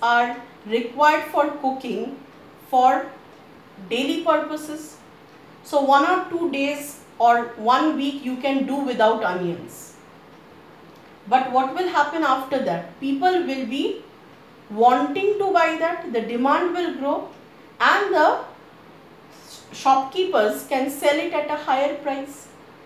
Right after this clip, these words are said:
Because people are now demanding more because they were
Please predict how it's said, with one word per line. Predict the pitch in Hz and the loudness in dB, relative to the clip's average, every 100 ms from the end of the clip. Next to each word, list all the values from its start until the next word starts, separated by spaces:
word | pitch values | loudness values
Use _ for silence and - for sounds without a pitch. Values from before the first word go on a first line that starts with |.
| - - - - - - - - - - - - - - | -20 -20 -20 -20 -20 -20 -20 -20 -20 -20 -20 -20 -20 -6
Because | 214 262 254 | -2 0 -2
people | 269 277 285 | -4 -6 0
are | 339 302 277 269 | 2 4 4 4
now | 254 220 | 0 0
demanding | 208 208 254 294 302 | 0 0 0 -2 -2
more | 285 294 | 0 0
because | 240 220 233 233 - - - - 190 | 0 -6 -6 -6 -10 -20 -20 -20 -10
they | 226 285 269 | -4 -4 -2
were | 247 247 247 | -2 -2 -6